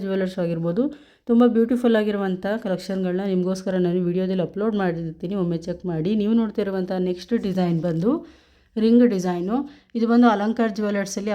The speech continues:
ಅವೈಲಬಲ್ ಇದೆ. ಶಾಪ್ ಬಂದು ಮೈಸೂರಲ್ಲಿರುವಂಥದ್ದು. ತುಂಬ ಬ್ಯೂಟಿಫುಲ್ ಆಗಿರುವಂಥ ಒಂದು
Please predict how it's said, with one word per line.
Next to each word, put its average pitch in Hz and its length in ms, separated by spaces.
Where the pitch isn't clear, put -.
ಅವೈಲಬಲ್ 170 500
ಇದೆ. 180 120
ಶಾಪ್ 208 300
ಬಂದು 214 260
ಮೈಸೂರಲ್ಲಿರುವಂಥದ್ದು. 180 1120
ತುಂಬ 226 180
ಬ್ಯೂಟಿಫುಲ್ 233 560
ಆಗಿರುವಂಥ 196 440
ಒಂದು 185 180